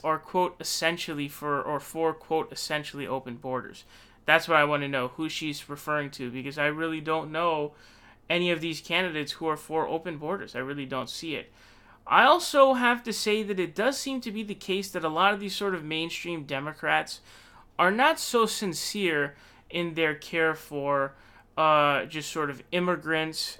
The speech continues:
and things like that and the wall, because if you go back to, like, oh eight, like, people like Obama and stuff were really sort of, uh,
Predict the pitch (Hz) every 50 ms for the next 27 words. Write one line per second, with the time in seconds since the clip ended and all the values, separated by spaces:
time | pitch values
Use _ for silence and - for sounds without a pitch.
0 | - 160 165 156 165 160 160 151 156 156 147 143 147 147 139 139 143 143 - -
1 | 151 147 135 127 127 131 139 143 147 147 143 131 127 139 - - 151 147 151 139
2 | 143 147 147 214 240 262 226 165 170 190 196 196 - 190 165 151 143 127 - -
3 | - 147 147 147 123 123 143 156 175 - - - - _ - - - - - -
4 | - _ - 156 147 - - 180 175 175 170 160 151 160 143 131 143 139 139 147
5 | 147 147 147 147 143 - - 147 147 143 - 139 131 135 147 143 143 139 135 135
6 | 117 107 - - - 143 139 139 135 127 127 135 131 131 127 127 123 120 120